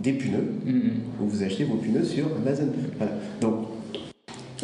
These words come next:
Speaker 1: euh, lancez-vous, voilà, si vous avez des idées, euh, voilà,
Speaker 2: Mm.
Speaker 1: utilisez.
Speaker 2: Alors toi, justement,
Speaker 1: Ouais.
Speaker 2: tu crées des sites,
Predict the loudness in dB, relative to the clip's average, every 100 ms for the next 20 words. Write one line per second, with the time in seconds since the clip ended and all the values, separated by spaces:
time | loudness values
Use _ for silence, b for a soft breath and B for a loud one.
0 | -4 0 2 2 2 2 2 2 2 2
1 | 0 0 0 2 0 0 0 0 2 2
2 | 2 0 0 0 0 -2 0 0 0 -2
3 | 0 0 0 -2 -2 -4 -4 -4 B B
4 | -2 2 2 0 0 0 0 0 -2 -2
5 | 0 2 0 -2 -2 -4 -4 -4 -2 0
6 | 0 0 0 0 0 -4 -8